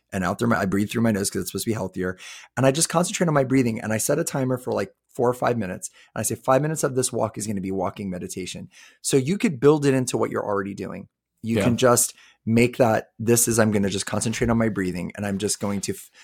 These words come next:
Speaker 1: focus on something. I'm gonna focus on the cloud. I'm gonna, that's a form of meditation. And that's really all you
Speaker 2: Yeah.
Speaker 1: need to do.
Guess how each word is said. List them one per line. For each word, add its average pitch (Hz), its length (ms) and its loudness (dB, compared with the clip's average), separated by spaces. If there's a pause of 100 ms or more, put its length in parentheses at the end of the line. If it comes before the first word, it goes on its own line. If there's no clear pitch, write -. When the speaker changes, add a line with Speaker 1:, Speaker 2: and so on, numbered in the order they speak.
(140)
Speaker 1:
focus 147 440 2
on 104 140 -2
something. 95 180 -6
I'm 92 60 -4
gonna 92 80 -6
focus - 360 -4
on 98 140 -2
the 95 80 -6
cloud. 123 500 2
I'm 98 120 -2
gonna, 95 260 -6 (300)
that's 131 280 4
a 170 40 2
form 139 220 2
of 120 80 2
meditation. 107 560 0
And 98 120 -2
that's 101 180 -2
really 98 200 0
all 95 120 0
you 87 120 -4
Speaker 2:
Yeah. 87 60 -2
Speaker 1:
need 85 140 -6
to - 100 -10
do. 85 220 -4